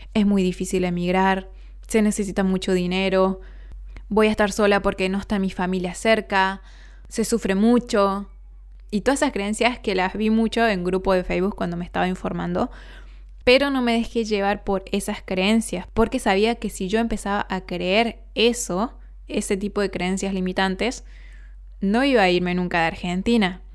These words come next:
Entonces empecé a buscar creencias poderosas.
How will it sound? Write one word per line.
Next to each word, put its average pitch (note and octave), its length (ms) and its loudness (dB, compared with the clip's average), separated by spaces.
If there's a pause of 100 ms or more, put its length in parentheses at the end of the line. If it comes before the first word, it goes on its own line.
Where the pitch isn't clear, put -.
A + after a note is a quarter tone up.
(440)
Entonces B3+ 440 0
empecé G#3 760 -2
a G#3+ 320 -2 (240)
buscar D4+ 580 2 (640)
creencias G3+ 520 0
poderosas. F3 680 -4